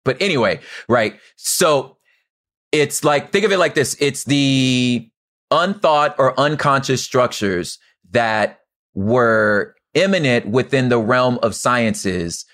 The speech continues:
such as the principles of division, like mind and body. The history of science, Blatchard asserted, that consisted of the formation of an establishment of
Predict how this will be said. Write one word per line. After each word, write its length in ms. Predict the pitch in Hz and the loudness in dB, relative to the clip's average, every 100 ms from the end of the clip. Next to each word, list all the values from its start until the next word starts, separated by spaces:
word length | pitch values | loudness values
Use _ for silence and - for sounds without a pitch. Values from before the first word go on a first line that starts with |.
| _ | _
such 340 | - - 123 131 | -4 0 0 0
as 100 | 110 | -2
the 80 | |
principles 500 | 110 131 110 104 110 | -2 -2 -2 -2 0
of 160 | 104 98 | -2 -2
division, 520 | 110 120 127 98 87 87 | -2 0 -2 -2 -8 -4
like 280 | 90 82 | -4 -4
mind 680 | - 90 95 92 90 87 85 - | -6 -2 0 0 -2 -4 -8 -6
and 160 | 90 | -6
body. 440 | 80 92 82 71 - - _ | -2 -2 -4 -10 -18 -20 _
The 140 | 104 113 | -4 -2
history 380 | 120 160 175 165 | -2 -2 -2 -2
of 100 | 151 | 0
science, 500 | 135 113 101 104 - | 0 0 0 -2 -6
Blatchard 460 | 92 107 110 110 117 | -4 0 0 0 -2
asserted, 600 | 113 - 107 92 87 85 - _ 92 | -2 0 -2 0 -4 -6 -12 _ -2
that 280 | 104 98 | -2 -2
consisted 600 | - 113 - 147 139 143 120 | -2 -2 0 -2 -2 -2 0
of 460 | 107 107 101 92 | 0 2 0 -2
the 160 | - 110 | -4 -4
formation 640 | - 120 110 110 123 123 | 0 0 0 0 -2 -2
of 180 | 113 101 | 0 0
an 80 | 98 | -2
establishment 800 | 92 - 117 120 123 - 113 110 | -4 -2 -2 0 -2 0 -2 0
of 420 | 104 92 92 - | 0 0 0 -4